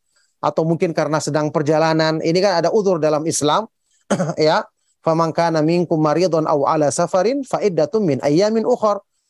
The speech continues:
Barang siapa yang ketika, eh, di bulan Ramadan dia sedang sakit atau sedang safar, maka diganti di hari yang lain. <clears throat> Maka itu batasannya. <clears throat> Kalau hal-hal yang disebutkan ada udzurnya dalam syariat, maka kita ikuti.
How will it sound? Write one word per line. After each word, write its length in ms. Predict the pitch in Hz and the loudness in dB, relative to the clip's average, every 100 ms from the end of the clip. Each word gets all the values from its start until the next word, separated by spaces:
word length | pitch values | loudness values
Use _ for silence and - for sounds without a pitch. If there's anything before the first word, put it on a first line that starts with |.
| _ | _
Barang 240 | - 143 139 | -4 -2 0
siapa 320 | 143 135 170 | -2 0 0
yang 80 | 143 | 0
ketika, 560 | 135 143 156 147 - - _ _ _ _ | -2 -2 0 0 -2 -10 _ _ _ _
eh, 240 | - 131 131 | -2 0 0
di 80 | |
bulan 280 | 139 151 156 | 0 0 0
Ramadan 520 | 151 147 143 147 156 | 0 0 0 0 0
dia 120 | 135 139 | -2 -2
sedang 240 | 127 127 | -2 -4
sakit 560 | 117 147 - 185 185 _ | -2 -2 0 -2 -2 _
atau 240 | - 110 | -8 -6
sedang 240 | 117 120 120 | -2 -2 -2
safar, 320 | 131 151 185 | -2 -2 0
maka 200 | 147 143 | -2 0
diganti 400 | 180 185 214 214 | -2 0 0 0
di 80 | 151 | -2
hari 320 | 127 131 135 | 0 0 0
yang 80 | 127 | 0
lain. 240 | 120 110 - | 0 -2 -4
<clears throat> 800 | - - _ - - - 403 - | -6 -6 _ -20 -8 -2 -2 -2
Maka 320 | 147 233 262 - _ _ _ 208 | -2 0 0 -2 _ _ _ -2
itu 120 | 220 | 2
batasannya. 560 | 247 233 214 196 143 151 - 180 | 2 2 0 0 0 -2 -4 -4
<clears throat> 160 | 135 - | -6 -2
Kalau 220 | 180 185 | 0 2
hal-hal 340 | 160 185 180 220 | 2 0 2 2
yang 160 | 208 | 2
disebutkan 440 | 190 190 208 214 202 | 0 -2 -2 -2 -2
ada 360 | 180 165 208 240 _ _ _ _ - | -2 0 -2 -4 _ _ _ _ -2
udzurnya 400 | 254 233 269 233 | 0 2 2 2
dalam 320 | 175 170 175 | 2 0 0
syariat, 320 | 196 220 247 | -2 -2 -2
maka 160 | 240 247 | -2 -2
kita 240 | 302 285 | -2 0
ikuti. 400 | 233 196 151 185 | 0 0 -2 -4